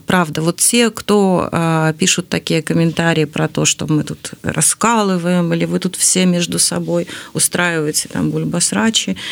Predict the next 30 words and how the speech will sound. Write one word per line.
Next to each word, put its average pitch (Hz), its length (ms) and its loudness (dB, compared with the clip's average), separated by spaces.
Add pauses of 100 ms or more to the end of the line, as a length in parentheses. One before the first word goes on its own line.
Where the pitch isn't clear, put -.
(120)
и - 80 -2
так 180 240 0
далее, 160 360 2
и 147 40 2
так 165 220 -4
далее, 247 280 2 (440)
а, 175 500 4 (640)
ну, 226 480 6 (100)
неплохо 214 440 4
бы 233 120 2
понимать 220 540 6
св-, - 400 0
свой 190 420 4
вклад 202 540 0
в - 100 -10
то, 175 140 0
что 160 300 0
вы 170 180 2
не 180 200 6
способствуете - 840 -2
объединению. 156 760 -2 (260)
Нету 226 760 4
лидеров, 160 580 4
не, 202 380 4
не, 220 240 6
не 220 200 6
будет 190 460 2
их 160 140 -4
никогда, 170 500 2
не, 185 160 2